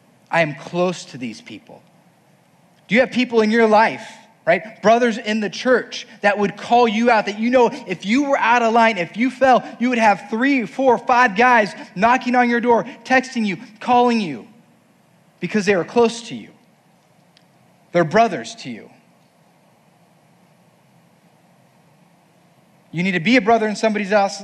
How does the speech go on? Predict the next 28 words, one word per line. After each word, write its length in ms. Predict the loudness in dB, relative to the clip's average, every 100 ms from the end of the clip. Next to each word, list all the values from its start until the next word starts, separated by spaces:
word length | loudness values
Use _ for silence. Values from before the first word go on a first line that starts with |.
| -4
else's 420 | 0 0 -2 -4
life, 300 | 2 2 0 -10 -20 _ _
and 100 | -8
you 40 | -4
need 140 | -2
to 80 | 0
have 280 | 0 0 0
brothers 440 | 2 2 0 -4 -14 -18
in 120 | -10 -8
your 140 | -4
life. 220 | -4 -4 0
Obviously, 720 | 0 2 -2 -4 -8 -8 -6
we 140 | 0
are 100 | 0
the 120 | 0
family 440 | -6 -2 0 0 -2
of 100 | 2
God. 260 | 2 4
We're 140 | 0 -4
all 240 | 0 0
brothers 380 | 0 -6 -6 -8
here, 360 | -8 -6 -8 -14 _ _ _ _ _ -10
but 120 | -6
you 100 | -6
should 160 | -2
have 460 | 2 2 0 -14 -20
close 400 | -18 0 0 0
brothers. 640 | -4 -8 -8 -12 -20 -20